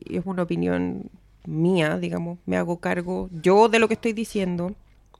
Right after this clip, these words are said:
en términos generales, no, no, y siento que aplica este caso particular, pero tiendo a pensar en términos generales que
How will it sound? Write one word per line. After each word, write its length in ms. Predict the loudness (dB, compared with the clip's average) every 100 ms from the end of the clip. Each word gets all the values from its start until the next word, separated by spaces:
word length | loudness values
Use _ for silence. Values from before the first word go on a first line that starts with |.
| -20 -20 -12 -4
en 140 | 2
términos 400 | 4 4 2 2
generales, 540 | 2 2 4 4 4
no, 240 | 2 0 -2
no, 260 | -4 -6 -8
y 240 | -10 -8
siento 300 | 0 0 2
que 60 | 2
aplica 300 | 2 2 0
este 160 | -2 -4
caso 180 | -2 -2
particular, 340 | -2 0 0
pero 140 | 0 -2 -18 -20 -18 -2
tiendo 200 | 4 6
a 20 |
pensar 220 | 4 2
en 80 | 0
términos 380 | 2 2 2 0
generales 540 | 0 0 0 0 -2
que 360 | -2 0 0